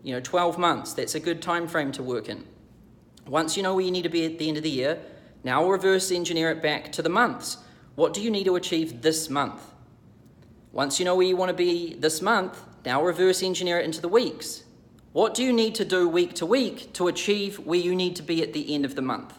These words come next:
All right, now we know what we're doing in the weeks. All right, now let's break it down into days. What do we need to do each day in order to achieve what we want to achieve this week? Now we've got it into days. All right, now let's chunk it into hours.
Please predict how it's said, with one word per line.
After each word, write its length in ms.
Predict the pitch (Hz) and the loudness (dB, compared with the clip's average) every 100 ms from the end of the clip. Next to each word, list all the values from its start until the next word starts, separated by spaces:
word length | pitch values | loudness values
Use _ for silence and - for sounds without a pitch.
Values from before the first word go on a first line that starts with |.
| - - - - - - | -20 -20 -20 -20 -12 -2
All 80 | |
right, 200 | 123 180 | 2 2
now 140 | 156 151 | 2 0
we 80 | 156 | 0
know 120 | 151 | 0
what 100 | 135 | 0
we're 80 | 147 | -2
doing 180 | 151 | -2
in 80 | 151 | 0
the 60 | 175 | 4
weeks. 460 | 240 139 - - - - - - - | 4 2 -4 -10 -12 -20 -20 -20 -2
All 100 | 202 | 4
right, 300 | 165 202 214 | 6 6 4
now 160 | 190 240 | 4 6
let's 200 | 202 - | 4 2
break 260 | 185 185 | 2 2
it 80 | 190 | -2
down 220 | 170 160 | 0 0
into 180 | 156 147 | 0 -2
days. 540 | 127 131 110 - - - - - - | 4 4 4 -2 -8 -12 -20 -20 0
What 200 | 170 226 | 4 6
do 80 | 262 | 4
we 140 | 269 | 2
need 260 | 233 214 202 | 4 2 2
to 100 | 208 | -2
do 420 | - 151 131 151 139 | 4 4 4 0 0
each 380 | 170 220 - | -2 -2 0
day 420 | 156 120 110 143 - | 4 4 4 -2 -4
in 80 | 151 | -2
order 220 | 170 175 | 0 -2
to 160 | 185 | -2
achieve 460 | 175 175 165 160 156 | -2 0 0 0 0
what 120 | 151 | -2
we 140 | 151 147 | 0 -2
want 160 | 151 | -2
to 80 | 151 | -2
achieve 520 | 147 156 143 131 - | -4 -2 -2 -4 -6
this 200 | 131 - | -6 -4
week? 340 | 131 - - - - - - - - | -4 -4 -8 -20 -20 -20 -20 -20 -8
Now 160 | 131 143 | -4 -2
we've 140 | 160 | 0
got 120 | 151 | 0
it 60 | 127 | -2
into 160 | 135 | -4
days. 400 | 131 120 101 - - - - - - | -2 -2 -2 -8 -16 -20 -20 -16 -2
All 120 | 123 | 2
right, 180 | 165 135 | 2 4
now 160 | 151 | 2
let's 160 | 170 160 | 2 0
chunk 260 | - 170 | -2 -2
it 80 | 175 | 0
into 240 | 160 160 139 | -2 -2 0
hours. 440 | 143 107 - | 0 0 -4